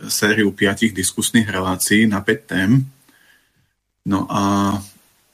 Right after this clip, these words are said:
vlastne my sme potom v tomto Hovorme spolu v tej jednotke pridali ešte ďalšie dve témy a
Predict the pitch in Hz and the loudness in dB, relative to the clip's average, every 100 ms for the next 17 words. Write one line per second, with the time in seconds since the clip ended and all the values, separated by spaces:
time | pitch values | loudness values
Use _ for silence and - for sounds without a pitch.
0 | _ - 107 - - 104 104 104 104 104 | _ -8 -4 -2 0 2 4 4 2 2
1 | - 107 110 104 104 101 101 - - - | 2 0 2 4 4 2 0 -6 -10 -2
2 | 107 104 107 107 107 107 101 110 104 104 | 0 2 2 2 2 0 0 2 0 0
3 | 98 101 101 107 104 - 107 104 98 - | 2 2 2 0 -2 -2 2 2 0 -6
4 | _ - - 104 104 101 101 101 95 98 | _ -18 -6 -4 -2 0 0 0 -2 0
5 | 101 - 101 95 92 101 104 98 | -2 0 0 0 0 2 2 2